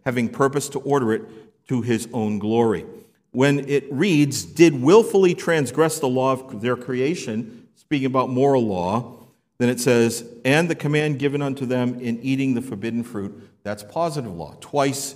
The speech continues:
in this paragraph, the distinction is maintained. Oh, there's so much more that I wanted to say. Um, turn to chapter eight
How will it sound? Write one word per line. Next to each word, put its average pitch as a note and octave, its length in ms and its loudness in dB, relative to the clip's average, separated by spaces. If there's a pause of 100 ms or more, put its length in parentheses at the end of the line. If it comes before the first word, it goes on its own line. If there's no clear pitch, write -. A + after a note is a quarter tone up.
in A#2 140 -2
this A#2 140 -2
paragraph, G2 800 -4 (120)
the A2 80 -4
distinction G2+ 840 -6 (100)
is G#2 220 -8
maintained. F#2 800 -8 (460)
Oh, A#2+ 180 0
there's F#2+ 220 -8
so B2 160 -6
much G#2 260 -6
more F#2+ 200 -6
that E2+ 100 -10
I E2+ 40 -10
wanted E2+ 320 -10
to D#2+ 80 -18
say. E2+ 320 -10 (640)
Um, G#2 460 -4 (500)
turn G#3 160 -2
to F#3+ 80 -8
chapter A#2+ 500 -6
eight E2+ 240 -12